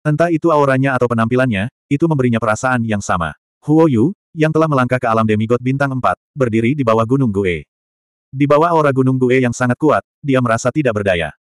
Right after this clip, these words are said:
Gunung Gue bukanlah sesuatu yang bisa dia lawan. Segera setelah itu, Huo Yu memikirkan formasi kuat di Gunung Gue. Dia memperkenalkannya pada Si Feng, sepertinya Gunung Gue telah mengaktifkan formasi kuat mereka, formasi besar Gue.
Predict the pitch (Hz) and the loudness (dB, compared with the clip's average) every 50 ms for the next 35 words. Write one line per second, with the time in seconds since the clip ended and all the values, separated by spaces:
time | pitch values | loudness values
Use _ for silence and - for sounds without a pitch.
0 | _ _ _ _ _ _ _ _ - 123 127 151 160 170 175 175 165 151 139 131 | _ _ _ _ _ _ _ _ -8 -2 0 2 2 2 2 2 2 2 2 2
1 | 131 135 135 131 135 135 - 139 - - 123 117 - 131 127 123 120 117 131 - | 2 2 2 0 0 -2 -2 -6 -4 -2 -2 0 0 0 0 0 0 -2 -4 -2
2 | - 151 120 101 101 120 117 104 98 92 90 87 82 76 71 _ _ _ _ _ | -2 -2 -2 -2 -2 -2 -2 0 0 0 0 -2 -4 -6 -10 _ _ _ _ _
3 | _ _ _ _ _ _ _ _ _ - - 151 139 147 147 160 170 - 165 151 | _ _ _ _ _ _ _ _ _ -6 -4 -2 0 2 2 0 0 0 -2 -2
4 | 135 127 120 - 113 120 165 190 _ _ _ _ - 147 151 160 165 165 160 147 | 0 -2 -2 0 0 0 0 -2 _ _ _ _ -2 0 2 4 4 2 2 0
5 | 135 117 113 - 120 117 - 120 120 - 123 120 117 113 117 131 127 139 139 131 | 0 0 -2 -2 -4 -2 -2 -2 -2 -2 -2 -2 -2 -2 -2 -4 -2 0 0 0
6 | 123 120 120 107 135 147 143 120 101 101 101 92 87 78 71 _ _ _ _ _ | 0 -2 -2 -2 0 0 0 0 0 0 -2 -2 -4 -6 -8 _ _ _ _ _
7 | _ _ _ _ _ _ _ _ - 131 151 156 165 180 180 160 156 143 139 131 | _ _ _ _ _ _ _ _ -6 -2 0 0 2 2 0 0 0 -2 0 0
8 | 127 123 131 123 123 123 123 127 120 120 - - 147 143 - 107 90 90 196 214 | 0 0 0 0 0 0 0 0 0 0 0 -2 -2 -2 -2 -2 -2 -4 -6 -8
9 | _ _ - - 151 143 131 123 131 127 127 123 120 123 120 113 113 120 120 123 | _ _ -10 -6 -4 -2 -2 -2 0 0 0 2 2 2 0 0 0 0 0 0
10 | - 127 127 123 123 120 117 - 127 - - 123 117 113 - 127 120 113 117 - | 0 0 0 0 0 -2 -2 -2 -4 -2 -2 -2 -2 0 -2 -2 0 0 -2 -2
11 | 135 127 - 147 143 139 139 127 110 - 90 82 80 _ _ _ - 139 139 139 | -2 -2 0 -2 -2 0 -2 -4 -2 -2 -2 -4 -4 _ _ _ -2 -2 0 0
12 | 131 127 - 131 117 101 117 - - 131 107 95 101 95 87 82 73 - | 0 -2 -2 -2 -4 -2 -4 -4 -2 -4 -2 -2 -2 -4 -4 -4 -6 -12